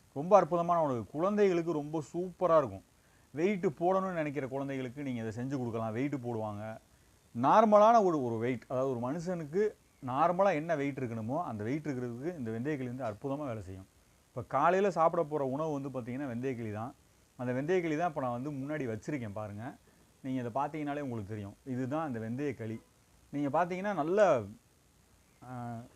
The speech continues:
இருங்க காமிக்கிறேன். இது பார்த்தீங்கன்னா,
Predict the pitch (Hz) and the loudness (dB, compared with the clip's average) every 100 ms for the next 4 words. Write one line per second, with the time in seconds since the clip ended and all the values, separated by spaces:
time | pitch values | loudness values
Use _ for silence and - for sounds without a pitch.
0 | - 151 117 104 107 110 104 101 131 233 | -14 -10 -8 -10 -10 -12 -10 -12 -12 -16
1 | _ _ _ _ _ _ _ _ _ _ | _ _ _ _ _ _ _ _ _ _
2 | - - - - - - - - - - | -20 -20 -20 -20 -20 -20 -20 -20 -20 -20
3 | - - - - - - _ - - _ | -20 -20 -20 -20 -20 -20 _ -20 -20 _
4 | _ _ _ 127 123 139 143 147 147 131 | _ _ _ -8 -4 -2 -2 -2 0 -2